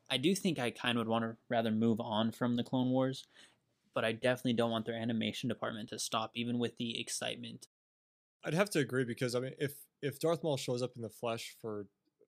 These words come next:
Speaker 2: for The Mandalorian, like, at that point, it's gonna be like Darth Maul RoboCop. Like, <laughs> he's gonna be sliced up so many times that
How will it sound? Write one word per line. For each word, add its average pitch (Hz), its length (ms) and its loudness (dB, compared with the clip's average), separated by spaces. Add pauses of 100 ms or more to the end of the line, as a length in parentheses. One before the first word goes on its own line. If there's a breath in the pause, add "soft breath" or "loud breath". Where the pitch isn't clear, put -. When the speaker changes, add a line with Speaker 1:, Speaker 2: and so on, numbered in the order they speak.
(360)
Speaker 2:
for 113 160 -4
The 104 100 -10
Mandalorian, 110 640 -6 (460)
like, 113 180 -2
at 127 120 -4
that 139 180 0
point, 127 240 -2
it's 123 140 -8
gonna 123 160 -4
be 117 80 -2
like 107 200 -2
Darth 110 240 -6
Maul 107 200 -6
RoboCop. 107 560 -6 (240)
Like, 120 220 -4
<laughs> - 180 -8
he's 147 160 2
gonna 139 160 0
be 127 120 -2
sliced - 460 -2
up - 220 -10 (200)
so - 260 -2
many 120 180 -2
times 117 420 -6
that 120 180 -2